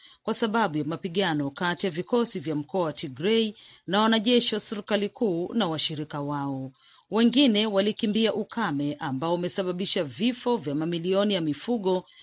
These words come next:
na kuacha mamilioni ya Waethiopia wakikabiliwa na njaa. Maira Mohamed ni mama wa watoto watatu ambaye mwezi Januari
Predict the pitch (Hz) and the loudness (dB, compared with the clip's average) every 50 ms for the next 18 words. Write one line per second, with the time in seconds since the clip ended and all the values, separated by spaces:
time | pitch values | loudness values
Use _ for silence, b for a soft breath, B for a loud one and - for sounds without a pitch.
0 | B B B 151 151 151 - 196 196 196 202 214 214 - 240 214 214 208 220 220 | B B B -6 -6 -4 -2 2 4 4 4 4 2 2 0 0 2 2 2 2
1 | 202 220 240 254 247 214 170 156 151 160 175 180 190 - 196 202 - - 208 226 | 2 2 2 4 4 2 2 0 0 0 0 0 0 0 0 -2 -4 -2 -2 -2
2 | 220 180 - - 160 156 156 160 180 175 - - 208 196 170 208 196 196 208 165 | -2 -2 -2 -4 -4 -4 -2 -4 -4 -6 -6 -4 -4 -2 -2 -2 -2 0 -2 -2
3 | 139 143 135 135 143 143 139 - 151 156 147 147 143 139 131 127 B B B B | -2 -2 -2 -2 -2 -2 -2 -2 -4 -2 -2 -4 -4 -6 -8 -10 B B B B
4 | B B B B - 165 185 196 226 277 294 220 196 165 151 156 151 - 233 233 | B B B B -4 0 4 6 6 8 6 6 4 2 0 -4 -6 -4 -2 -2
5 | 220 165 156 160 180 175 208 B B B B B B 190 220 220 220 233 254 254 | 0 0 0 -2 -4 -4 -6 B B B B B B 0 2 4 6 6 6 6
6 | 247 214 180 175 175 170 185 185 180 185 - - 202 190 - 196 185 180 - - | 6 4 2 0 0 2 2 2 2 0 0 -2 -6 -4 -2 -2 -2 -2 -4 -4
7 | 196 160 135 127 - - 131 - - 147 135 165 170 170 165 180 196 208 196 156 | -8 -8 -8 -10 -10 -12 -12 -8 -8 -6 -4 -4 -2 -2 -2 0 0 -2 -2 -2
8 | 202 175 160 156 147 156 170 202 233 220 160 147 151 156 | -4 -4 -4 -2 -2 0 0 0 0 0 -2 -4 -6 -8